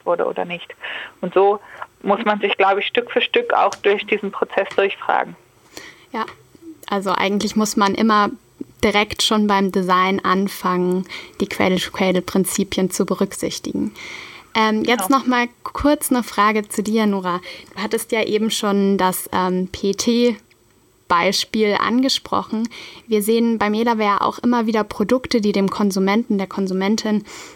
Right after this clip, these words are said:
Speaker 2: suggerieren, kreislauffähig zu sein, es aber gar nicht sind. Ähm, woran können denn unsere Zuhörer, Hörerinnen erkennen, ob ein Produkt nach dem Cradle-to-Cradle-Design-Konzept entwickelt wurde oder eben nicht?
Speaker 1: Ja, das ist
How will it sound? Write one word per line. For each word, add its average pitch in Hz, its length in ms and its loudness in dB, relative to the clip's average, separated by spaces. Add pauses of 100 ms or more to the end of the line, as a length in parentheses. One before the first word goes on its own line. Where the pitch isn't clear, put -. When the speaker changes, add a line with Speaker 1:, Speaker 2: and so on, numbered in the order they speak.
(120)
Speaker 2:
suggerieren, 214 720 2
kreislauffähig 202 680 -2
zu 185 140 -4
sein, 262 420 2
es - 140 -6
aber 190 220 0
gar 180 200 0
nicht 196 180 -2
sind. 202 400 0 (600)
Ähm, 190 360 2
woran 320 440 4
können 254 280 2
denn 220 180 2
unsere 214 340 2
Zuhörer, 226 840 2 (140)
Hörerinnen 214 640 2
erkennen, 233 560 2 (340)
ob 214 160 0
ein 190 160 2
Produkt 226 440 0
nach 190 180 0
dem 190 440 0
Cradle-to-Cradle-Design-Konzept 196 1700 0 (360)
entwickelt 220 600 0
wurde 302 380 4 (120)
oder 214 200 -2
eben 202 180 0
nicht? 202 360 0 (960)
Speaker 1:
Ja, 202 180 0
das 208 160 0
ist 226 140 0